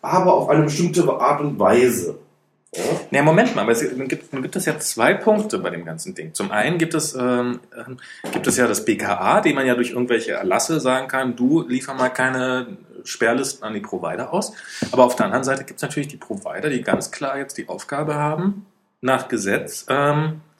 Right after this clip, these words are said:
Speaker 2: die, diese Sperrinfrastruktur auf die Beine zu stellen.
Speaker 1: Genau, und das haben sie wohl auch getan, das steht wohl auch.
Speaker 2: Ach so, die ist einfach schon
Speaker 1: Ja,
Speaker 2: fertig.
Speaker 1: die,
Speaker 2: Okay.
Speaker 1: die, die, die, die ist, glaub ich, schon fertig.
Speaker 2: Ja.
Speaker 1: Die ko-, ähm, da konnten die uns auch nicht wirklich sagen, also konnten die nicht sagen, wie weit das jetzt wirklich ist und so.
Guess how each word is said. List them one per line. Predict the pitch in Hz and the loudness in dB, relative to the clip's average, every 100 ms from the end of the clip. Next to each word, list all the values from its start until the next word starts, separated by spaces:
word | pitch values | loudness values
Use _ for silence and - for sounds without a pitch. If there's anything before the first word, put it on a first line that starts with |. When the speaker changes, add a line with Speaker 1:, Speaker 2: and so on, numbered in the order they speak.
| _ _ _ _ _ _ _ - | _ _ _ _ _ _ _ 0
Speaker 2:
die, | 147 - | 0 2
diese | 147 139 - - - _ _ _ - | 0 0 -2 -6 -18 _ _ _ -6
Sperrinfrastruktur | - - 151 165 - 120 113 107 107 - - - - 107 98 95 | -6 6 8 8 6 0 -2 -2 -2 -2 -6 -6 -4 0 2 0
auf | 98 | -2
die | - | -6
Beine | 92 82 85 | -4 -4 -4
zu | 80 92 | -6 -8
stellen. | - 82 80 | -8 -8 -2
Speaker 1:
Genau, | 113 107 - - | 2 2 2 -4
und | - 95 | -6 -6
das | 101 | -4
haben | 104 | -4
sie | 107 | -4
wohl | 101 92 | -4 -4
auch | - | -6
getan, | - - 80 170 | -8 -2 2 2
das | - | 0
steht | - - - | -6 -8 -4
wohl | - | -4
auch. | - - | 2 4
Speaker 2:
Ach | |
so, | 180 | 6
die | 139 - | 4 2
ist | - | 0
einfach | 107 98 | 0 0
schon | 87 | -2
Speaker 1:
Ja, | 82 | 0
Speaker 2:
fertig. | 87 87 - | 0 -4 -8
Speaker 1:
die, | 107 | -8
Speaker 2:
Okay. | 90 - 104 | -8 -4 -4
Speaker 1:
die, | 110 | -2
die, | 117 113 104 | -2 -2 -2
die, | 101 101 - 104 | -8 -20 -18 -14
die | |
ist, | 107 - | -14 -2
glaub | 98 - | 0 4
ich, | - | 6
schon | - | 6
fertig. | 104 - - - | 4 -4 -12 -10
Speaker 2:
Ja. | - | -6
Speaker 1:
Die | 107 | 0
ko-, | - - | 0 4
ähm, | 117 113 110 - | 4 6 4 2
da | |
konnten | 104 - 139 135 - | 2 4 2 0 -4
die | - | 0
uns | 117 - | 0 0
auch | 107 110 | 0 0
nicht | 123 | -2
wirklich | 135 117 | -4 -2
sagen, | 113 110 - - - | 0 2 0 -2 -6
also | - - | -10 -8
konnten | 123 - 107 | -8 -6 -8
die | - | -4
nicht | 120 | -6
sagen, | - 110 107 107 - | -2 -2 -2 -4 -10
wie | 120 131 - | -18 -16 -2
weit | 95 117 135 | 2 2 0
das | 131 | -4
jetzt | 120 - | -6 -8
wirklich | 117 - - | -10 -10 -8
ist | - - | -10 -10
und | - - | -14 -16
so. | - | -16